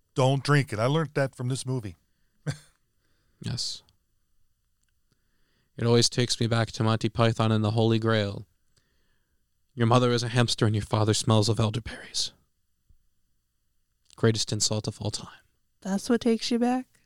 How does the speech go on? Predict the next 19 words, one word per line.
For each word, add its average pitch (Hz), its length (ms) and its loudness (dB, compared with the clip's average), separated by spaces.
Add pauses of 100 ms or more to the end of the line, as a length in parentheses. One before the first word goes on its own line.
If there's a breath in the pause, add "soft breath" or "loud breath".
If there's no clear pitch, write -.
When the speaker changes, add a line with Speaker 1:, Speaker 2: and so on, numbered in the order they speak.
(420)
Speaker 2:
That 131 160 0
ta-, 151 160 2
this 131 200 4
takes 127 280 2
me 113 60 -2
back 101 240 -2
to - 120 -10
that 104 120 -6 (420)
quote - 280 -6 (560)
of 117 140 -2
the 110 80 -2
French 120 400 2
guy 110 280 2
on 104 160 0
the 101 80 -2
wall 107 480 -2
shouting 110 360 -4
that 104 160 -2
down 110 400 -6